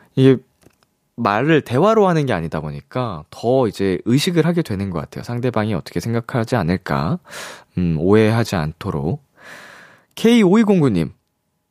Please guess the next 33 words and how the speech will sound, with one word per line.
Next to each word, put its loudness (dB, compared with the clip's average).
"옆자리 2
선배도 2
사실 -2
기다리고 -2
있는 -4
거예요. -8
젊은 -2
꼰대가 2
되지 -2
않기 -2
위해 2
충분히 -2
적응하고 -4
말 0
걸어주기를, -2
시간을 2
두고 -2
마음의 0
준비가 -2
되기를. 0
좋은 2
사수 0
만나신 0
것 2
같아요. 0
하루의 0
대부분 -4
시간을 0
보내는 -6
회사에서 -2
좋은 0
관계가 0
되시길." -2